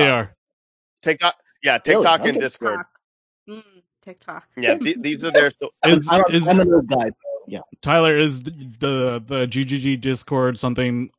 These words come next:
Speaker 1: what you would say is, like, something that you learned this year and got
Speaker 2: Yes.
Speaker 1: into?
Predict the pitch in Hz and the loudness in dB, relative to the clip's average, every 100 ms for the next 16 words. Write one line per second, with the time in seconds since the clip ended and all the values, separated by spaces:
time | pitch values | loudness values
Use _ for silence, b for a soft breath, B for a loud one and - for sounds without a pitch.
0 | _ 101 76 123 123 104 104 117 120 127 | _ -20 -20 -12 -10 -10 -10 -6 -2 -2
1 | 127 - 147 135 147 147 117 120 117 123 | -4 -6 -4 -2 -4 -6 -4 -4 -4 -4
2 | 117 147 135 135 139 139 139 147 147 147 | -4 -4 -2 0 0 0 2 2 2 0
3 | 156 - 156 160 165 170 156 151 151 147 | -2 -2 -4 -2 -2 -2 -2 -2 -2 -4
4 | 139 151 160 156 180 185 | -2 2 2 2 0 -4